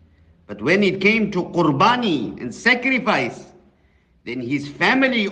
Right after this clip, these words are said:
also came first. In a single combat in Badr, who was there in the front to go and fight the enemy? And when it came to that one-on-one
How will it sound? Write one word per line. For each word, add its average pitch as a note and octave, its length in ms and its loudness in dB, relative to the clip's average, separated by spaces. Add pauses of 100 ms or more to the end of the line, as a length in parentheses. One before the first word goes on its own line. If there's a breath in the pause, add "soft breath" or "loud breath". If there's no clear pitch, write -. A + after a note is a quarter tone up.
also A#3 480 2
came D#3 360 -2
first. - 520 -14 (1500)
In D#3 160 0
a E3 60 0
single A#3 600 0
combat A3 580 2
in E3 220 0
Badr, G3 500 2 (500 soft breath)
who C#4+ 340 2
was G3 380 4
there A3 340 2
in F#3+ 260 -4
the D#3+ 120 -2
front G#3 500 -2
to E3+ 100 -6
go F#3+ 300 2
and D#3+ 240 -2
fight F#3 360 -4
the D3 160 -8
enemy? C#3 480 -4 (1500)
And F2 180 -10
when B2+ 160 -6
it A2+ 180 -10
came D3 300 0
to B2+ 100 -6
that A2+ 240 -6
one-on-one C3 840 0